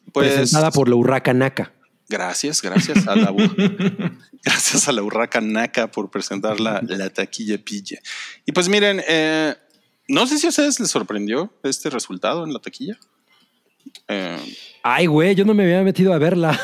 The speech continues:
Speaker 2: <laughs> Sí, sí me sorprendió.
Speaker 3: A mí me sorprende, por supuesto, sí.
Speaker 2: O sea, Un jefe en pañales es un hit en México.
Speaker 1: Yo creo que en todos lados, ¿eh?
Speaker 2: ¿Sí?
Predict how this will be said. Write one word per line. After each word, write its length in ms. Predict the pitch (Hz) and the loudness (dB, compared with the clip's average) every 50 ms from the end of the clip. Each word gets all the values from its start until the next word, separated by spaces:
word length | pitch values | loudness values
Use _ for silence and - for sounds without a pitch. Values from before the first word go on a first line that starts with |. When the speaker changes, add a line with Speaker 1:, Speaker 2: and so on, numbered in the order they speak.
| - 254 | 2 2
Speaker 2:
<laughs> 120 | - - 233 | 2 2 0
Sí, 220 | - - 240 214 | 2 2 2 2
sí 120 | - 240 | 2 2
me 120 | 233 175 226 | 2 2 2
sorprendió. 720 | 208 214 170 156 - 151 147 135 143 143 185 185 - - _ _ _ _ _ _ _ - - - - - 180 - | 2 0 0 2 0 0 0 2 2 2 0 0 -2 -6 _ _ _ _ _ _ _ -20 -20 -12 -8 -6 -2 0
Speaker 3:
A 100 | 110 110 | 2 2
mí 120 | 120 135 | 2 2
me 80 | 156 165 | 2 2
sorprende, 460 | 156 - 175 180 - 127 175 175 - | 2 2 2 2 2 2 2 2 0
por 140 | - 113 107 | -2 -2 -2
supuesto, 480 | - 117 - - 117 139 - - - 131 | -2 -4 0 0 0 0 0 -2 -4 -4
sí. 240 | - - 120 - - | -4 -4 -4 -4 -4
Speaker 2:
O 60 | 139 | -2
sea, 240 | - 160 156 170 - | 0 0 0 0 0
Un 200 | - 220 196 214 | 0 0 0 0
jefe 260 | 196 202 262 214 - 226 | 2 0 0 2 2 2
en 120 | 220 190 | 2 2
pañales 480 | - 160 151 147 156 160 160 165 151 160 | 2 0 2 2 2 2 2 2 2 2
es 140 | 175 143 - | 0 2 2
un 160 | 165 165 151 | 2 2 2
hit 380 | - - - 160 165 165 - - | 0 -2 0 0 0 0 -2 -4
en 180 | - 139 123 127 | -2 0 0 2
México. 400 | 135 143 139 - 120 104 - - - - - - _ _ _ _ _ _ _ _ _ _ _ - - - - - - - - - _ _ - | 2 0 -2 -4 -8 -10 -8 -6 -6 -6 -6 -8 _ _ _ _ _ _ _ _ _ _ _ -20 -20 -20 -20 -20 -20 -20 -20 -20 _ _ -4
Speaker 1:
Yo 80 | 147 - | 0 0
creo 100 | - 269 | 2 2
que 60 | - | 2
en 80 | 165 131 | 2 2
todos 240 | - 175 175 147 127 | 2 2 2 2 2
lados, 400 | 139 139 147 131 113 104 - - | 2 2 2 2 0 -2 -2 -2
¿eh? 160 | 113 160 277 - - _ - _ _ | -2 -2 -2 -4 -8 _ -20 _ _
Speaker 2:
¿Sí? 280 | - 139 147 170 240 | -2 0 0 0 0